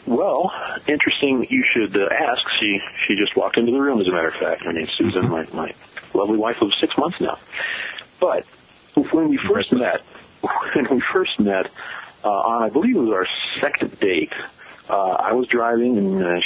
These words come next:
she was in the passenger seat, and we came to a stop sign, or stop light, and, and she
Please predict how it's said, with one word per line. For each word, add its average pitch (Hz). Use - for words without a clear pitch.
she 117
was 123
in 131
the 127
passenger 104
seat, 98
and 104
we 98
came 135
to 135
a 123
stop 139
sign, 175
or -
stop 110
light, 92
and, 113
and 113
she -